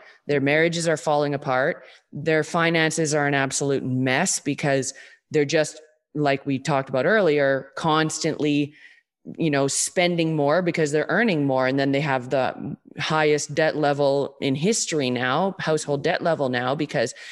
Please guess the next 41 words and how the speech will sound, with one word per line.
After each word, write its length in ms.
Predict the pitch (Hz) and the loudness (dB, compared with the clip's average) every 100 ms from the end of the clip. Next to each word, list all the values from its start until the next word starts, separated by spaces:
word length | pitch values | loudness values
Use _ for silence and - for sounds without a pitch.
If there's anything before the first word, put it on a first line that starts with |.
| - - | -18 -6
people 240 | 156 160 | -2 0
are 120 | 147 | 0
wanting 240 | 139 139 135 | 2 0 0
to 100 | 139 | -2
upgrade 300 | - 160 165 | -2 -2 0
their 120 | 190 | -2
cars 520 | - 254 180 120 117 - | 0 0 2 2 -2 -4
and 240 | 127 139 | -2 0
their 260 | 147 147 147 - - - | 0 0 -2 -12 -12 -2
lifestyles 840 | 247 285 - - 135 113 95 - | 0 0 -2 -2 0 0 0 -2
and 260 | - 147 147 | -2 0 0
their 360 | 156 151 151 156 | 2 2 2 0
houses. 580 | 233 262 214 151 131 | 0 0 0 0 0
And 140 | 143 151 | 0 0
all 120 | 165 | 0
of 60 | 170 | 0
a 60 | |
sudden 480 | - 247 233 165 165 - - - | 0 0 2 0 -2 -8 -18 -4
they've 240 | 175 156 139 | 0 0 0
got 300 | 175 302 - | 0 0 2
those 200 | 214 190 | 0 2
golden 380 | 190 160 156 | 0 2 0
handcuffs 720 | 170 151 139 143 147 147 - - | 0 0 0 0 0 0 -4 -6
because 520 | 160 - 160 151 - - - - _ - | -4 0 0 0 -4 -16 -20 -20 _ -6
they 300 | 151 196 208 | 0 0 0
can't, 640 | - 208 240 294 - - - _ - | -2 0 2 2 -2 -12 -14 _ -4
you 140 | 208 | 0
know, 220 | 180 165 156 | 2 2 2
sell 440 | - - 170 165 | 0 2 4 4
the 120 | 165 | 2
Mercedes 760 | 160 151 - 156 151 151 147 151 | 0 0 2 2 4 2 2 0
and 140 | 143 | 0
downgrade 640 | 147 156 147 151 147 143 139 | 0 0 0 0 2 0 -2
to 220 | 156 147 | -2 0
a 80 | 139 | -2
Kia 580 | - 156 143 131 123 - | -2 0 2 2 2 2
or 260 | 147 143 | 2 4
a 180 | 139 135 | 2 2
Mazda 640 | 151 135 135 131 139 127 | 2 2 2 0 2 2
or 260 | 95 139 131 | 2 2 2
whatever, 480 | 135 143 131 120 | 2 0 2 0